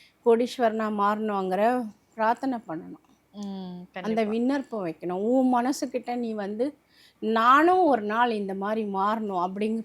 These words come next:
Speaker 1: பிரபஞ்சத்துக்கிட்ட அந்த ஆற்றல் வைக்கணும்.
Speaker 2: ம்.
Speaker 1: வைக்கும் போது ஆட்டோமேட்டிக்கா மாறுவான்.
Speaker 2: ஓகே.
Speaker 1: அது சாபமா இருக்காது. ஓகேங்களா? இந்த மாதிரி ஒரு வித்தியாசமான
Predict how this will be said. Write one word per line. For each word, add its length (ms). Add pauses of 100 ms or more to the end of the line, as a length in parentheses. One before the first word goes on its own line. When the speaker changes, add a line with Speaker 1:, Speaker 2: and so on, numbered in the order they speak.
Speaker 1:
பிரபஞ்சத்துக்கிட்ட 760
அந்த 320
ஆற்றல் 440
வைக்கணும். 480
Speaker 2:
ம். 500
Speaker 1:
வைக்கும் 420
போது 220
ஆட்டோமேட்டிக்கா 680 (120)
மாறுவான். 380 (600)
Speaker 2:
ஓகே. 320
Speaker 1:
அது 320
சாபமா 500
இருக்காது. 680 (440)
ஓகேங்களா? 560 (440)
இந்த 200
மாதிரி 340 (480)
ஒரு 420
வித்தியாசமான 880